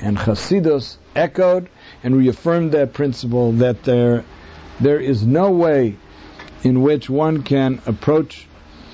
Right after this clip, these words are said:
any of the, um, the, uh, riches of,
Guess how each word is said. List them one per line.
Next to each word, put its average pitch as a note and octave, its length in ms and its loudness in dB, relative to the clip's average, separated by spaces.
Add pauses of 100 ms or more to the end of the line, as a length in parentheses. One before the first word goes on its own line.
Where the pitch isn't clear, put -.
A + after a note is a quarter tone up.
(520)
any E3 420 2
of C3 360 0
the, A#2 420 2
um, A2 440 0 (1200)
the, A2 300 2 (760)
uh, G#2+ 320 2
riches B2 500 0 (100)
of, G#2+ 520 -2